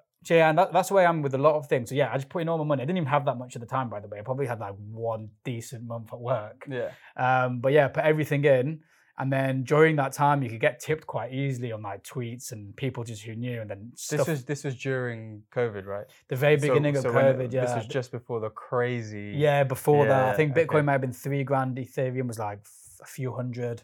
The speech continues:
Speaker 2: Mm.
Speaker 1: So literally, I was putting everything into it. And then, um, within a few months, it was literally just going mad.
Speaker 2: Yeah.
Speaker 1: I can remember there was one called, like, Stellar Lumens, right? I think it's still about. I don't, I've not really checked it.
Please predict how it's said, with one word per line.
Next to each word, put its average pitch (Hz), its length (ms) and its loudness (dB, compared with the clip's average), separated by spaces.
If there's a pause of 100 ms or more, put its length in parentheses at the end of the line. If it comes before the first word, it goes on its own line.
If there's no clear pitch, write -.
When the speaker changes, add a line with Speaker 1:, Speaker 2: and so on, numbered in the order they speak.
(140)
Speaker 2:
Mm. 107 260 -14 (360)
Speaker 1:
So 156 140 -2
literally, 165 360 4
I 156 40 6
was 156 100 4
putting 143 220 -6
everything 135 480 -4
into 123 260 -8
it. 101 220 -8 (200)
And 120 160 -8
then, 123 300 -4
um, 113 800 -8
within 127 260 0
a 190 60 2
few 139 240 -2
months, 127 380 0
it - 40 -10
was 113 120 -10
literally 143 340 -8
just - 200 -14
going 123 320 -4
mad. 117 360 -6 (280)
Speaker 2:
Yeah. 113 200 -8 (260)
Speaker 1:
I 117 120 -6
can 151 100 -2
remember 185 180 6
there 160 100 6
was 139 80 2
one 156 140 0
called, 139 140 -4
like, 110 160 -6
Stellar 139 340 -2
Lumens, 131 720 -2
right? 107 300 -4
I 113 40 -2
think 135 240 -2
it's 143 80 -6
still 120 160 -4
about. 107 240 -2
I 110 40 -2
don't, 123 200 -6
I've 127 80 -10
not 127 100 -4
really 117 120 -10
checked 123 340 -8
it. 101 180 -16